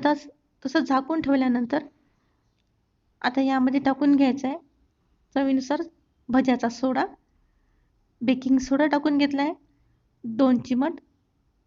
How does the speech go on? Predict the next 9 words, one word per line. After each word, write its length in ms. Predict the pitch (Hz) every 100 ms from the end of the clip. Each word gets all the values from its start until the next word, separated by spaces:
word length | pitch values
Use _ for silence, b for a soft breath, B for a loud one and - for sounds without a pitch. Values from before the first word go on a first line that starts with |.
| _ _
आणि 160 | 254 262
आता 180 | 254 262
यामध्ये 340 | 254 254 277 285
थोडं 260 | 285 302 392
थोडं 200 | 294 302
बेसन 300 | 277 269 269
ॲड 140 | 254 233 247
करायचं 360 | 240 233
आहे. 80 | 254